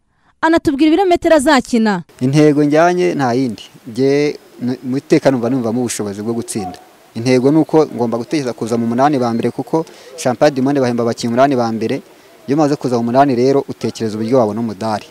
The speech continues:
Speaker 2: Icyizere ndagifite kuko mu munani wa mbere n'uwa mbere urimo. Kandi numva bishoboka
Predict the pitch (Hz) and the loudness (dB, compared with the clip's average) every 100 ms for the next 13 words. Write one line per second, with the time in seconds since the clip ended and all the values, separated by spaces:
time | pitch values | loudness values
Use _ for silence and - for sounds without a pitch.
0 | - - - - - 160 143 131 135 170 | -20 -20 -10 -8 -2 0 2 0 0 -2
1 | - 156 160 - 143 170 160 - - - | -2 -2 -2 -4 -2 0 -2 -6 -20 -4
2 | 143 151 180 170 135 127 143 139 151 120 | 0 4 4 4 4 4 2 6 6 4
3 | 113 107 113 107 - - - - - 143 | 0 -2 -4 -6 -12 -20 -20 -20 0 2
4 | 147 143 117 120 - 117 107 - 127 | 4 2 0 -4 -4 -4 -6 0 -2